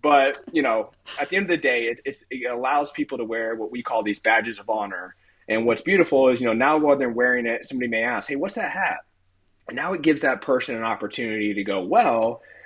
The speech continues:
you know, it's this really nice quality hat, da, da, da, but really this hat stands for X," right? And now they get to share their experience and their feelings behind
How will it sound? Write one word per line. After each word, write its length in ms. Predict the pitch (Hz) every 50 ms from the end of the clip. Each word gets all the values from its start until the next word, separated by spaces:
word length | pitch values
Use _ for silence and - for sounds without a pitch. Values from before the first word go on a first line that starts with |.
| - -
you 120 | 147 135
know, 100 | 123 120
it's 100 | 117 -
this 160 | - 120 -
really 200 | 156 165 165 151
nice 280 | 143 135 131 135 127 -
quality 380 | - 131 127 127 131 131 123
hat, 400 | 107 147 147 147 135 131 131 -
da, 100 | - 117
da, 80 | 110 117
da, 240 | 143 165 165 147 127 127
but 240 | 127 107 - 104 107
really 580 | 131 165 190 190 160 123 107 104 104 104 104 _ -
this 140 | 117 - -
hat 260 | - 156 156 147 -
stands 320 | - - 127 120 117 - _ -
for 180 | 113 101 87 - -
X," 460 | 87 82 - - - - - _ _ _ -
right? 240 | 110 110 113 120 -
And 140 | 117 120 127
now 240 | 135 135 135 120
they 340 | 107 104 120 131 143 160 165
get 200 | 156 160 151 -
to 80 | 139 120
share 600 | - - - 135 123 117 120 120 120 113 110 - _ _ _
their 320 | 101 104 123 135 143 147 143
experience 680 | 139 - - - - 123 117 113 113 113 113 110 101 - -
and 200 | 107 101 98 98
their 300 | 104 113 120 131 127 123
feelings 540 | 120 - - 120 110 107 107 107 107 107 104
behind 640 | - 104 98 - 113 107 107 107 107 107 101 -